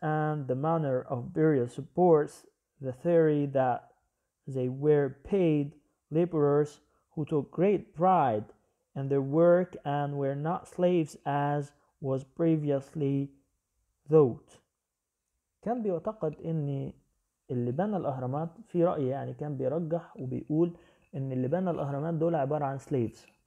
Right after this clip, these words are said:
يعني عبيد. آه، مين اللي بنى الأهرامات؟ عبيد. كان في ناس وجهة نظرها كده. دي كانت theory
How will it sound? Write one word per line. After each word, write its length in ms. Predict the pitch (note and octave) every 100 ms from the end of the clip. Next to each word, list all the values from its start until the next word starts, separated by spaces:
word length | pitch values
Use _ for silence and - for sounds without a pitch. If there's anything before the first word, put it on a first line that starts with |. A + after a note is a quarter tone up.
| _ _ _ _ _ _
يعني 300 | C3 C3+ D3
عبيد. 300 | D3+ D3 A#2+ - - _ _ _ _ _ _ _ _ _ -
آه، 240 | - - -
مين 220 | C#3+ D#3 E3+
اللي 140 | D#3
بنى 200 | D#3 E3
الأهرامات؟ 440 | D#3+ D3+ D#3+ F#3+
عبيد. 320 | C#3+ C3 B2 G#2+ _
كان 120 | A#2+
في 280 | A2+ D3 D#3
ناس 480 | D3 B2+ C#3+ D3 D#3+
وجهة 180 | D#3 C#3 C#3+
نظرها 380 | C3 D3+ C3+
كده. 300 | B2+ A#2+ G#2 - _ -
دي 180 | C#3 D3+
كانت 360 | D3 D#3 D#3 -
theory 440 | E3+ D3 G#2+ -